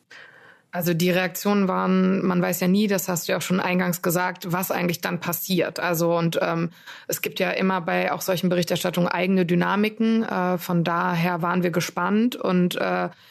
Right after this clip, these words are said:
auch eben auf Kritik, äh, vorbereitet. Und, äh, tatsächlich, äh, sagte uns dann eine junge Kollegin von Social,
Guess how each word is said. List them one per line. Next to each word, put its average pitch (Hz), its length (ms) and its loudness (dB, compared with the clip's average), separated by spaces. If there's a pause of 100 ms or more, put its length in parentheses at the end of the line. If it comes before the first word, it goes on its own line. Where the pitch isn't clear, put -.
(560)
auch 190 200 -4
eben 185 260 2 (220)
auf - 500 -6 (380)
Kritik, 226 520 -4
äh, - 160 0
vorbereitet. 220 960 -2
Und, 190 360 2
äh, 180 160 2
tatsächlich, 185 600 -2
äh, 185 140 2
sagte 180 300 -2
uns 180 160 0
dann 175 160 -2
eine 175 180 0
junge 180 280 2
Kollegin 180 420 0
von 175 180 -2
Social, 185 640 0